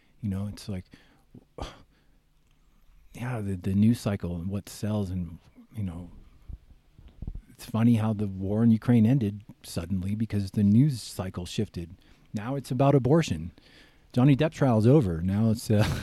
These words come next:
<laughs> the whole world is about the abortion question.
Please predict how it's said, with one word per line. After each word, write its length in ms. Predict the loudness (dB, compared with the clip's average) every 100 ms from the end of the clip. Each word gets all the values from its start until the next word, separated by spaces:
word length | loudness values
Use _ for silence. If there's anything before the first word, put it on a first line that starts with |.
| -10 -18 -20
<laughs> 480 | -20 -20 _ -20 -6
the 100 | 0
whole 200 | 2 4
world 320 | 6 6 6
is 120 | 4
about 320 | 4 4 2 2
the 100 | 2
abortion 460 | 4 2 2 -2
question. 360 | -2 -8 -12